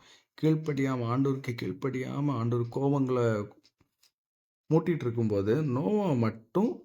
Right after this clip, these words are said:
ஆண்டவருக்கு கீழ்ப்படிக்கிறவனா இருக்கான். ஆண்டவர் சொல்றார், "நீ ஒரு பேழையை செய், அதுல போ-, அதுக்கு அகலம் இவ்வளவு, அதுக்கு நீளம் இவ்வளவு, அதுக்கு உயரம் இவ்வளவு, அது இந்த மரத்துல செய்."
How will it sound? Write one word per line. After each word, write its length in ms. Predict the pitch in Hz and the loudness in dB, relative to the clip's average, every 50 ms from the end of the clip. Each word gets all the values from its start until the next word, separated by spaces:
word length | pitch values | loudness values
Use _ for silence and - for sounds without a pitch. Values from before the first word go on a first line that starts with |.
| _ - - | _ -2 0
ஆண்டவருக்கு 520 | 117 131 135 131 123 123 123 - 123 123 - | 0 0 0 -4 -6 -6 -4 -6 -6 -4 -2
கீழ்ப்படிக்கிறவனா 680 | 143 143 135 139 - 127 120 117 117 113 110 110 110 104 | 0 0 0 0 -2 -2 -2 0 -2 -2 -2 -2 -4 -4
இருக்கான். 220 | 101 110 - - - | -4 -6 -8 -8 -6
ஆண்டவர் 280 | 131 135 135 131 123 - | -4 -2 -2 -2 -2 -4
சொல்றார், 280 | 131 127 139 151 156 | -4 -2 -2 -2 0
"நீ 120 | 147 131 123 | 0 0 -2
ஒரு 140 | 120 120 | -2 -4
பேழையை 400 | 117 - - 120 120 120 120 117 | -4 0 2 2 4 4 4 2
செய், 500 | 117 117 - 120 113 107 - - - - _ _ | 0 0 -2 -2 -2 -2 -2 -6 -10 -18 _ _
அதுல 280 | - 113 107 110 113 117 | -10 -6 -4 0 0 0
போ-, 600 | 107 - 120 113 110 107 107 104 104 104 104 107 | 0 -2 -2 -2 -2 0 0 -2 -2 -2 -2 -4
அதுக்கு 300 | - 110 113 110 - - | -4 -6 -6 -6 -4 -4
அகலம் 340 | 104 104 - 120 113 117 110 | -4 -2 -2 0 0 0 -2
இவ்வளவு, 480 | 104 104 110 110 107 104 104 104 104 | -2 -2 -2 -2 -2 -2 -2 -2 -2
அதுக்கு 260 | 95 95 104 101 - 110 | -2 -4 -4 -6 -6 -6
நீளம் 360 | 117 120 123 117 117 113 110 | -6 -4 -2 0 0 0 0
இவ்வளவு, 420 | 104 107 110 104 101 101 107 104 | -2 -2 -2 -2 -2 -2 -2 -2
அதுக்கு 280 | 98 101 101 - 107 101 | -2 -4 -4 -4 -4 -2
உயரம் 360 | 104 107 113 117 117 117 107 | 0 2 2 2 2 2 0
இவ்வளவு, 380 | 104 101 101 101 101 101 101 98 | -2 -4 -4 -4 -4 -4 -4 -4
அது 160 | 101 - 98 | -4 -2 -2
இந்த 260 | 101 113 117 117 113 | -2 0 0 0 -2
மரத்துல 520 | 104 101 104 104 113 113 117 - 110 107 | -2 -2 -2 -2 -2 -2 -2 -2 -4 -4
செய்." 480 | 104 - - - 101 95 95 - - | -4 -4 -4 -4 -4 -4 -4 -8 -16